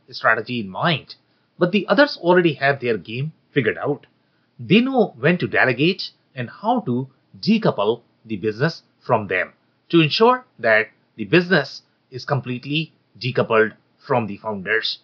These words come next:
In today's episode, our guest, Roger Connect, discusses the challenges entrepreneurs face with business growth.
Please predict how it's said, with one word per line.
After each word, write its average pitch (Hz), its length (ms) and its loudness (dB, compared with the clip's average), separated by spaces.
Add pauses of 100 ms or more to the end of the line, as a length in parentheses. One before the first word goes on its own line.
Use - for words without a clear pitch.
(260)
In 135 100 -10
today's 208 280 4
episode, 160 360 2
our 120 140 4
guest, 104 500 -2
Roger 117 440 2
Connect, 117 420 -10 (460)
discusses 233 440 2
the 143 220 -4
challenges 175 680 0 (440)
entrepreneurs 214 580 2
face 123 320 -2
with 107 220 -8
business 104 300 -8
growth. 127 400 -2